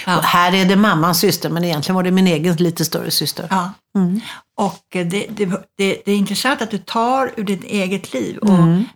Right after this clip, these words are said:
Speaker 1: gestaltar. Det, det liksom kan ju vi själva göra.
Speaker 2: Mm.
Speaker 1: När vi skriver dikter eller vi,
Speaker 2: Mm.
Speaker 1: vi
Speaker 2: Det
Speaker 1: kan
Speaker 2: gör vi ju.
Speaker 1: Ja,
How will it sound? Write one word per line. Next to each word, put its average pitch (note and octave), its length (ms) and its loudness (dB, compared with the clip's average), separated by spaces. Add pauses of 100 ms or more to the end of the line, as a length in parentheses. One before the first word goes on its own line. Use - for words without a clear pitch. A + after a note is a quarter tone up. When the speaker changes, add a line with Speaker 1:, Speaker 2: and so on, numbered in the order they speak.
(220)
Speaker 1:
gestaltar. F3 480 -4
Det, F#3+ 200 -4
det F#3+ 140 -2
liksom G#3 300 -2
kan A#3 180 -2
ju B3 60 -4
vi A#3 140 -8
själva A3 380 -6
göra. A#3 340 -10 (140)
Speaker 2:
Mm. F3 240 4 (320)
Speaker 1:
När G#3 120 0
vi F#3+ 420 -2
skriver F#3 320 -4
dikter F#3 360 -6
eller - 240 -8
vi, - 120 -6
Speaker 2:
Mm. F3+ 320 4 (160)
Speaker 1:
vi G3 80 -8
Speaker 2:
Det - 20 -8
Speaker 1:
kan G3+ 200 2
Speaker 2:
gör C#3 140 4
vi G3 60 4
ju. F#3 220 4 (260)
Speaker 1:
Ja, G#3 140 0